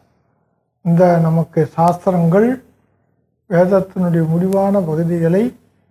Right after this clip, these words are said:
வேதாந்தம் நமக்கு சாஸ்திரம் சொல்லியிருக்கு. அது எதை சொல்லியிருக்குன்னு கேட்டா, ஆத்மாவை பற்றி சொல்லியிருக்கு. ஆத்மானா என்னன்னு கேட்டா, நான், நான் யாருங்கிறத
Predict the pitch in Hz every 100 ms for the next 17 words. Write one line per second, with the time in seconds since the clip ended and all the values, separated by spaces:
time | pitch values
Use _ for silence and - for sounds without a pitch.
0 | _ _ _ _ _ _ 156 180 196 180
1 | 196 240 185 175 - 180 160 147 - 165
2 | 170 185 185 165 160 160 175 156 - 208
3 | 220 - _ _ _ _ _ _ _ 151
4 | 156 156 214 220 190 185 180 180 175 170
5 | 165 156 - 214 147 180 - 202 202 190
6 | 190 170 - 220 175 160 160 151 - 190
7 | 220 220 _ _ _ _ _ _ _ 143
8 | 185 - 202 202 196 190 170 170 190 180
9 | 170 170 214 277 240 156 160 170 190 233
10 | - _ _ _ _ _ _ 147 165 202
11 | 233 220 170 185 226 240 254 208 175 151
12 | 160 160 160